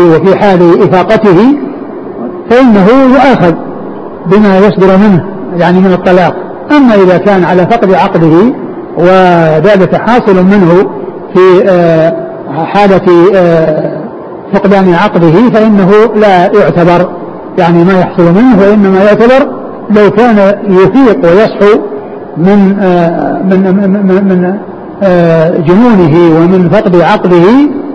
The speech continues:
وطلق في هذه الحالة التي يكون فيها، آه، مدركا وغير فاقد العقل فإنه يصح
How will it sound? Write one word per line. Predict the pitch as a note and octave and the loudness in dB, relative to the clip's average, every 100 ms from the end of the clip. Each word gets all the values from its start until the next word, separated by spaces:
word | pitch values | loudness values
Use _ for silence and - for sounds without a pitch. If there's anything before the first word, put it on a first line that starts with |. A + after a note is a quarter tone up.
| - - | -12 -4
وطلق | F#3 G3 A#3+ B3 A3 | 0 2 2 2 2
في | G3 D#3+ F3+ E3 F#3 - | 0 2 2 2 0 -2
هذه | F#3 G#3+ F#3 E3+ | 0 2 2 2
الحالة | F#3 F#3+ G#3+ F#3+ F#3 | 0 0 2 2 2
التي | F3+ F#3+ F3+ | 2 2 2
يكون | F3+ G3+ G3 E3 | 2 2 0 2
فيها، | G3+ G3+ F3+ F3+ G3 - - - - | 2 2 2 0 -2 -8 -14 -14 -6
آه، | F#3 F3+ F3 E3 D#3+ | -2 0 2 0 0
مدركا | F3 A3+ G3 F3+ F3+ F3 | 0 2 2 2 0 2
وغير | E3+ E3 D#3+ F#3+ F#3+ | 2 2 2 2 2
فاقد | E3+ F#3+ F#3+ | 2 0 0
العقل | E3 E3 A3+ C#4 C#4+ - - - | 0 0 2 0 0 -6 -10 -2
فإنه | G#3 A3 G3+ F3 G#3+ B3 - | 0 2 2 2 2 2 0
يصح | G3 F#3 A3+ - F3+ F3 | 0 0 -2 0 0 2